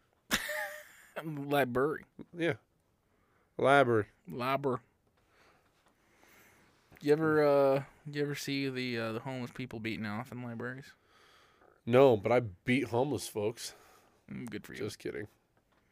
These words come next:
Speaker 2: Not yet.
Speaker 1: <laughs> I, not yet.
Speaker 2: Not yet. It hasn't come to it. Oh, man,
Speaker 1: Mm, I
Speaker 2: I'd,
Speaker 1: haven't gotten my morning beating of the
Speaker 2: I'd
Speaker 1: day.
Speaker 2: bash a bum if I could. I'll say that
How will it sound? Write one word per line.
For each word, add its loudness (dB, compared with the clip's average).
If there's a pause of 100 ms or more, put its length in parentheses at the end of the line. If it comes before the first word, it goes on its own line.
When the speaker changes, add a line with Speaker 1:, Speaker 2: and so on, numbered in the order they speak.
(260)
Speaker 2:
Not -6
yet. -10 (1000)
Speaker 1:
<laughs> -16
I, 2
not 8
yet. 2
Speaker 2:
Not 0
yet. 0
It -4
hasn't 2
come 0
to 2
it. -4
Oh, 4
man, 4
Speaker 1:
Mm, 6
I 6
Speaker 2:
I'd, 6
Speaker 1:
haven't 4
gotten 2
my 2
morning 4
beating 2
of 0
the 6
Speaker 2:
I'd 10
Speaker 1:
day. 0
Speaker 2:
bash 8
a 2
bum 4
if 2
I 2
could. 2 (240)
I'll 0
say 0
that 2